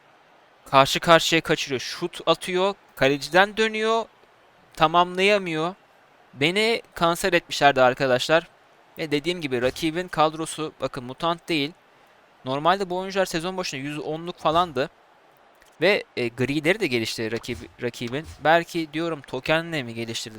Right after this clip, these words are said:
Yani direkt token basıp da oyuncunuzu geliştirebiliyorsunuz arkadaşlar. Gol yeme ihtimalimiz var arkadaşlar. Çünkü, e, rakip böyle. Geçen sefer de galiba yetmişinci dakikalarda atmıştı.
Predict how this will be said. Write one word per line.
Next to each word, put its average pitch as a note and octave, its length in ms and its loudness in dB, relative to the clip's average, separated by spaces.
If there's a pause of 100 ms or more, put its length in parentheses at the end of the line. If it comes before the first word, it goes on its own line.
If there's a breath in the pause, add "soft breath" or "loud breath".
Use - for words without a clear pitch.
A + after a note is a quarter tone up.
Yani A#2+ 180 -10
direkt C#3 240 -4
token C#3+ 360 -4
basıp C#3 300 -6
da B2 220 0
oyuncunuzu A#2 480 -10
geliştirebiliyorsunuz A2+ 760 -8
arkadaşlar. A#2 640 -4 (3000)
Gol F3+ 180 2
yeme G#3 260 0
ihtimalimiz G3 760 0
var F3 160 4
arkadaşlar. D#3 680 2
Çünkü, E3+ 520 -8 (120)
e, B2 40 -8 (340)
rakip - 360 -6
böyle. C3+ 320 0 (880)
Geçen F#3 280 2
sefer F#3+ 340 2
de F3 60 0
galiba D#3 280 2
yetmişinci C#3+ 540 -2
dakikalarda D3 440 2
atmıştı. - 420 -2